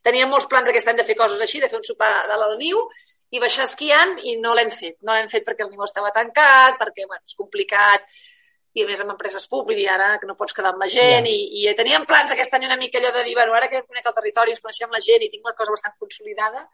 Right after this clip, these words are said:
Speaker 1: ehm, però costa, costa fer ara aquest any. Espero,
Speaker 2: Ja.
Speaker 1: espero fer-ho.
Speaker 2: Sí, ja arri-, ja arribarà. Què t'anava a dir? Un record especial que tinguis de, no sé, quan vas començar a esquiar o una, una anècdota que t'a-, que t'agradi recordar de la neu,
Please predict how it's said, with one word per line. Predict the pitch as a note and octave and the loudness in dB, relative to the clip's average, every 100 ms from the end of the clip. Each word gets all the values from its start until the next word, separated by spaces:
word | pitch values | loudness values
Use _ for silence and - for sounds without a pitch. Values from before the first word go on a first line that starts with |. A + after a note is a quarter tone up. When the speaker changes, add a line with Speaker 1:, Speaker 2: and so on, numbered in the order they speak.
| _ - - _ _ _ _ - | _ -20 -20 _ _ _ _ 0
Speaker 1:
ehm, | G#3+ G#3 G3+ G3 | 4 6 4 0
però | G#3 G3+ | -2 -2
costa, | F#3 F3+ - E3+ | 0 -2 -6 -10
costa | - F#3 G3+ | -8 -8 -8
fer | - F3+ | -8 -6
ara | E3+ E3+ | -4 -6
aquest | E3+ - | -10 -8
any. | F3+ | -8
Espero, | F#3+ B2+ C#3+ | -2 4 6
Speaker 2:
Ja. | C#3 | 6
Speaker 1:
espero | - E4+ F4+ | 2 4 4
fer-ho. | A#3+ G3+ G3 - _ _ _ | 4 2 0 -8 _ _ _
Speaker 2:
Sí, | _ - B2+ B2+ | _ -8 -4 0
ja | C3+ | 0
arri-, | D3 D#3+ | 0 2
ja | D#3 | 2
arribarà. | D#3+ B2 A#2 A#2 - - _ | 2 0 -4 -8 -16 -20 _
Què | E3+ | -4
t'anava | F#3 G#3+ G3 | 0 4 4
a | |
dir? | D3 C3+ | 2 -2
Un | F3 F3+ | 0 0
record | G3 G3+ F#3 | 2 2 2
especial | E3+ E3 D#3 D#3+ D3+ D3 | 2 -4 -4 0 2 2
que | C#3+ | 0
tinguis | B2+ C3+ C3 C3 A#2+ | -6 -6 -4 -6 -2
de, | B2+ C3 | -2 -2
no | C3 | -6
sé, | - G2+ | -10 -14
quan | A2+ B2+ | -10 -4
vas | C#3 C#3 | -4 -4
començar | D3+ D3+ C#3+ | -8 -6 -8
a | B2+ | -10
esquiar | B2+ C3+ D#3+ E3 E3 D#3+ C#3+ | -4 2 4 4 4 4 4
o | C3 | 2
una, | C3+ D3+ C#3+ D#3 | 0 -4 -6 -8
una | D#3+ | -6
anècdota | D3+ D3 C#3+ E3+ A3 D4 - | -4 -6 -4 -2 -2 -4 -8
que | |
t'a-, | A3+ C3 B2+ B2 A#2 | -6 -4 -4 -6 -8
que | B2 | -6
t'agradi | C3+ C#3 D3+ D3 | -2 0 2 2
recordar | C3+ C3 C3 C3 | 0 -2 -2 0
de | D#3 | 0
la | C3+ | -2
neu, | C3+ D#3+ C#4+ | -6 -8 -12